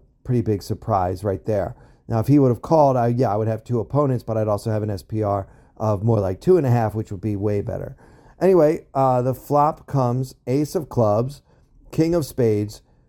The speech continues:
queen of diamonds. So ace, king, queen, rainbow, and we have the ace nine of hearts. So there are no hearts on this board. We have top pair with a nine kicker and an opponent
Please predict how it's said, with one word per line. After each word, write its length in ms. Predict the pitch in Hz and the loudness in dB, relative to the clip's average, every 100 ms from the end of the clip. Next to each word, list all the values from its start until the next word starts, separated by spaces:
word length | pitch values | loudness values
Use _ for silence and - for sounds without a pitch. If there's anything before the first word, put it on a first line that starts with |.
| _ _ _ _ _ | _ _ _ _ _
queen 440 | - 151 160 147 | 0 4 4 2
of 220 | 127 117 110 | 0 -2 0
diamonds. 640 | 147 156 120 80 98 - _ | 2 2 0 -4 -12 -18 _
So 320 | - 127 120 | -2 0 0
ace, 380 | 131 131 135 131 | 2 2 0 -4
king, 420 | - - 143 135 | -8 -2 0 -2
queen, 460 | - 143 151 139 131 | -2 0 2 2 0
rainbow, 800 | 127 135 165 180 139 127 123 127 - _ _ _ | 0 0 2 2 4 4 2 -2 -10 _ _ _
and 440 | 123 123 117 117 120 | -6 -2 -2 -2 0
we 160 | 156 | 2
have 320 | 147 131 120 | 2 2 0
the 120 | 113 117 | -2 -2
ace 260 | 120 117 | -2 -2
nine 240 | 127 117 117 | -2 -2 -2
of 100 | 107 | -4
hearts. 580 | - 160 107 - - - _ _ | -2 -2 -2 -6 -18 -20 _ _
So 200 | - 123 | -4 0
there 120 | 120 | 2
are 140 | 117 120 | 2 2
no 220 | 120 104 | 0 -2
hearts 380 | 104 120 104 - | 0 -2 -2 -6
on 220 | 92 117 | -4 -2
this 140 | 113 | -2
board. 320 | 107 - 113 98 | -6 -6 -6 -4
We 120 | 101 | -4
have 160 | 101 | -6
top 320 | - 117 113 - | -4 -2 -2 0
pair 400 | 117 110 107 - _ _ | 0 0 -2 -6 _ _
with 200 | - 123 | -2 0
a 80 | 123 | 2
nine 520 | 120 123 127 120 113 | 2 2 2 0 -2
kicker 520 | 107 - 127 101 92 - - _ _ _ - | -4 -4 -4 -4 -6 -8 -20 _ _ _ -6
and 240 | 123 123 | 0 0
an 100 | 123 | 0
opponent 520 | 117 - 160 135 117 | -2 2 4 2 0